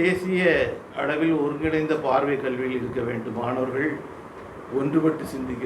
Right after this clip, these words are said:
வேண்டும் அப்படிங்கிறதுக்காக, ஒன்றுபட்ட கல்வி வர வேண்டும் என்பதற்காக அவர் பல முயற்சிகள் மேற்கொண்டார்.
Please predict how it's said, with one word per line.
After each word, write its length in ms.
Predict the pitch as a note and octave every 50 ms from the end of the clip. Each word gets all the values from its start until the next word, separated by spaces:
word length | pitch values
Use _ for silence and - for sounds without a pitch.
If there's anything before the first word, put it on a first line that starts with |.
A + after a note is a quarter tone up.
| A2+
வேண்டும் 320 | A#2 A#2 G#2 G#2 A2 G#2+ A2 G#2
அப்படிங்கிறதுக்காக, 880 | - G#2 G#2 G#2+ G#2+ G#2 G2+ G#2 G2 - A#2+ G#2 G2 F#2+ G2+ A#2 C3 C3+ - - - - - - - - - - - - - - - - - - - - - - - - - - - - - - - - C3+
ஒன்றுபட்ட 420 | D3 D3 D#3+ - E3+ D#3+ E3 E3+ C#3 C#3
கல்வி 220 | C#3 C3 C3+ C#3+ C#3 B2+
வர 100 | B2 A#2+ A#2 A#2+
வேண்டும் 260 | A#2 A2+ A2+ A2 G#2+ A2
என்பதற்காக 540 | G2+ A2 G#2+ G#2+ A2+ A2 - A2+ A2 A2+ - D3+ C#3+
அவர் 220 | D3 E3 E3+ E3+ D#3
பல 120 | D3+ C#3 C#3 C3+ C3+
முயற்சிகள் 560 | B2+ B2+ B2 B2 B2 - B2 A#2 A2 A2 A2
மேற்கொண்டார். 580 | A2 G#2+ - - - - - - - D#2 D2